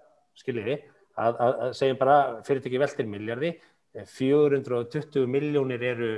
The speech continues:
hérna í launakostnað, fjögur hundruð milljónir eru í, í,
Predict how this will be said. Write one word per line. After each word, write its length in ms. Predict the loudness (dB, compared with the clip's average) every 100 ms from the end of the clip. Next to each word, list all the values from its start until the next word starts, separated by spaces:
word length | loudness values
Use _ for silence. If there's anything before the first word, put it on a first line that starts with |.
| -6
hérna 400 | -6 -6 -8 -8
í 80 | -6
launakostnað, 640 | -6 -6 -4 -4 -4 -6 -8 -16 _ _
fjögur 300 | 2 4 4
hundruð 220 | -2 -2
milljónir 380 | -2 -2 -2 -4
eru 160 | -4 -6
í, 160 | -6 -8
í, 260 | -8 -10